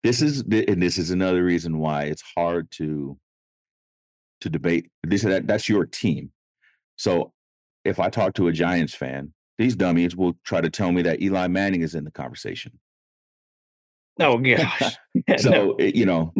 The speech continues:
Speaker 2: No.
Speaker 1: it, now, I'm not ta-, again, I'm not taking anything from, away from Patrick
Speaker 2: Eli
Speaker 1: Mahomes.
Speaker 2: was, Eli was a fantastic
Speaker 1: No, he wasn't.
Speaker 2: quarterback. He was a
Speaker 1: No, he
Speaker 2: fantastic
Speaker 1: wasn't.
Speaker 2: quarterback. He was a fantastic quarterback. He was, he was able to lead that team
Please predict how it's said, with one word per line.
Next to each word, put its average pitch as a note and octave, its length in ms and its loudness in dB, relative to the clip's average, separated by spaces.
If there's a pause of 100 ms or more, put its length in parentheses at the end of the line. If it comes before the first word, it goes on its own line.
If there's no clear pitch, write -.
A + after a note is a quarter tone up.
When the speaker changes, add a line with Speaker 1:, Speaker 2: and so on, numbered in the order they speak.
Speaker 2:
No. - 180 2
Speaker 1:
it, G2+ 80 2
now, G#2+ 480 0 (180)
I'm G#2 220 2
not B2 240 0
ta-, - 80 -2
again, F2 300 0
I'm F#2 180 0
not G#2+ 160 -2
taking F2 240 -2
anything E2 540 -2 (300)
from, E2+ 380 -4
away E2+ 240 0
from D2+ 200 -8
Patrick - 340 -4
Speaker 2:
Eli D#3+ 200 4
Speaker 1:
Mahomes. D3+ 60 4
Speaker 2:
was, D3+ 180 2
Eli G3+ 260 4
was F3 180 4
a D3 80 2
fantastic C#3 520 2
Speaker 1:
No, - 60 0
he - 60 0
wasn't. - 180 -2
Speaker 2:
quarterback. F#2+ 220 -6
He D3 120 2
was C#3+ 260 4
a D#3 40 4
Speaker 1:
No, - 20 2
he - 40 -2
Speaker 2:
fantastic C3 480 2
Speaker 1:
wasn't. - 120 -14
Speaker 2:
quarterback. - 180 -10 (160)
He G#3+ 100 4
was G3+ 160 6
a - 60 4
fantastic G#2 460 0
quarterback. - 160 -20 (240)
He E3+ 160 4
was, C#3 340 4 (360)
he F3+ 100 4
was E3 160 4
able D3+ 180 4
to B2 80 4
lead F3 280 4
that F#3 200 0
team D3+ 480 0